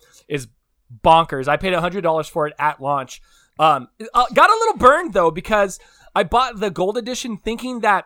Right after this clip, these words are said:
it came with all the paid D L C, but realistically, I only, I paid the, an extra forty dollars to get the game three <laughs> days early and some skins. So I was a little, I, I'm still a little butthurt about that. Uh,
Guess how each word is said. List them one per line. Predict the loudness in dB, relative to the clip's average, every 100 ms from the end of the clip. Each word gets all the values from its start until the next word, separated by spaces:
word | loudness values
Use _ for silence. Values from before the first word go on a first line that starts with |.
| _ -12
it | -8
came | -6 -6
with | -2
all | -2 -2
the |
paid | -6 -8 -8
D | -4
L | -4
C, | -4 -10 -10 -12 -18 -8
but | -4
realistically, | -2 -2 -4 -10 -8
I | -2 0
only, | 0 -2 -4
I | -4
paid | -4 -6 -4
the, | -4 -6 -10 -12
an | -6
extra | -6 -8 -8
forty | -4 -2
dollars | 0 0 -2 -6 _ _ _ -10
to | -6
get | -4
the | -2
game | -4 -4
three | -4 -6
<laughs> | -2
days | -4 -2 -2
early | -2 -4 -6 -10 -16 -18 -10
and | -6 -4
some | -4
skins. | -4 -6 -4 -2 -2 -8
So | 0 6
I | 6
was | 6 2
a | 0
little, | 2 0 0
I, | -6 -4
I'm | -4
still | 0 4 4
a | 4
little | 2 2
butthurt | 0 0 -4
about | 0 0 0
that. | -4 -4 -6 _ _
Uh, | -4